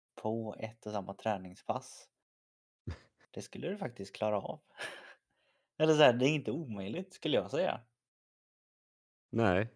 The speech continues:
Speaker 1: Nej, och då har du fått ett riktigt bra träningspass på under trettio minuter med både styrka, kondition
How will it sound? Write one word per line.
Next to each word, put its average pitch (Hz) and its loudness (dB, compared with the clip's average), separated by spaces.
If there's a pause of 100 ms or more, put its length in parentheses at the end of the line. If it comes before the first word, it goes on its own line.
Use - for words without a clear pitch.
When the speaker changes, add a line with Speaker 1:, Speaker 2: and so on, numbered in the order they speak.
(160)
Speaker 1:
Nej, 139 2
och 139 2
då 135 6
har 123 8
du 160 -4
fått - -4
ett 127 -6
riktigt 123 -6
bra 117 2
träningspass 110 -6
på - -10
under 107 -6 (440)
trettio 117 -2
minuter 107 -6
med 107 -8
både 104 -8
styrka, 117 -6
kondition 101 -8